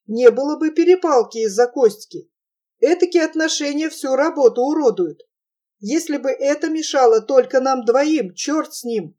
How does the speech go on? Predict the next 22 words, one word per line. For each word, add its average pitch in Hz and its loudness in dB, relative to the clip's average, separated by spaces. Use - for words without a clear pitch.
неважно, 240 -4
думай, 277 -2
что 233 -4
хочешь. - -8
Но 233 2
мы 320 0
же 254 -6
завтра 240 -2
на 226 2
пару 262 4
работать 294 -4
будем. 202 -6
Что - -4
из 285 -2
этого 269 0
получится? 220 -4
Ну 240 0
так 311 -6
слушай, 285 -2
нам 214 0
делить 269 -6
нечего. 233 -6